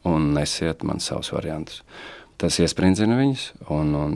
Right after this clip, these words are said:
tad viņi, protams, sākumā ir neizpratnē, jo tā nav raduši ar mani strādāt. Bet, eh, tas, ko viņi atnes klāt, tas daudz tālāk spēj aizsniegties, nekā es pats spētu izdomāt.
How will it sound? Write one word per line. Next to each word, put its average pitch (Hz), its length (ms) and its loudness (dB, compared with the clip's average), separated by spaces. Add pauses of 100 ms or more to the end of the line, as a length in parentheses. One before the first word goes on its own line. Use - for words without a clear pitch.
tad 76 240 -2
viņi, 73 560 0
protams, - 400 -2
sākumā 73 520 -2
ir - 100 -4
neizpratnē, 107 580 2
jo - 140 -4
tā - 180 -2
nav - 160 -2
raduši - 320 -2
ar 67 80 0
mani 71 160 0
strādāt. 82 460 2 (640)
Bet, 78 640 -2
eh, 80 280 -2 (120)
tas, 87 240 2
ko 85 240 4
viņi 82 240 4
atnes 78 320 2
klāt, 110 380 2 (840)
tas - 300 0 (280)
daudz 90 440 4 (120)
tālāk 82 540 2 (320)
spēj - 380 -2 (100)
aizsniegties, 80 720 0
nekā 80 240 0
es 82 100 -4
pats 87 200 0
spētu - 320 -2
izdomāt. 76 400 -8